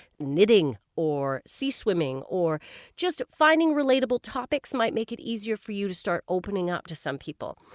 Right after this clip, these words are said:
Being afraid to talk about our problems or ask for help, why does this happen? Well,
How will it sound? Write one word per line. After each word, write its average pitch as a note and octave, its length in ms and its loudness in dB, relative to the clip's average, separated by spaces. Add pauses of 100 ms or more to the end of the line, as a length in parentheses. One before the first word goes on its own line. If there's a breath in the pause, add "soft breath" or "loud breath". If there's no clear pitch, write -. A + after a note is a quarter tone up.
(360 loud breath)
Being D#4+ 180 6
afraid C#4 300 0
to B3+ 80 -8
talk - 680 0 (340 loud breath)
about G#3 240 0
our G3+ 80 2
problems A#3 460 -2
or G3+ 200 -2
ask G3+ 280 -2
for F#3+ 80 -4
help, G3 380 -6 (160)
why F#3+ 180 0
does F#3 140 -4
this A3+ 180 -4
happen? B3+ 400 -4
Well, A3+ 320 0